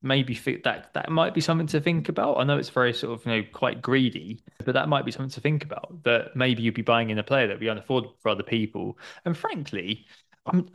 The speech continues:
Zaha over the years has hardly been the most dependable asset in F P L. Now, I feel like this happens every year. I'm sure he's gonna do, go on a massive run now and prove me completely wrong.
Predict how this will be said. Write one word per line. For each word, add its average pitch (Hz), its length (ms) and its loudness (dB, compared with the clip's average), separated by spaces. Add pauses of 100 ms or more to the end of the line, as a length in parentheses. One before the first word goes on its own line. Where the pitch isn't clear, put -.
(260)
Zaha 143 680 6
over 113 140 2
the 117 100 4
years 123 280 4
has 110 100 -2
hardly 131 380 2
been 101 240 0
the 101 40 -2
most 104 260 0
dependable 113 680 -2
asset 98 420 -2
in 101 80 -8
F - 220 -12
P 104 160 2
L. 95 160 -2 (420)
Now, 110 200 2
I 123 80 2
feel 165 160 2
like 135 80 0
this 143 100 0
happens 139 320 -2
every 127 300 2
year. 117 200 2
I'm 98 80 -8
sure 247 220 -2
he's 160 100 4
gonna 107 220 2
do, 104 300 0
go 127 200 0
on 117 80 0
a 113 60 -2
massive 143 400 -2
run 107 180 4
now 87 180 -6
and 92 140 -12
prove 127 180 4
me 101 100 -6
completely 117 340 -2
wrong. 110 280 2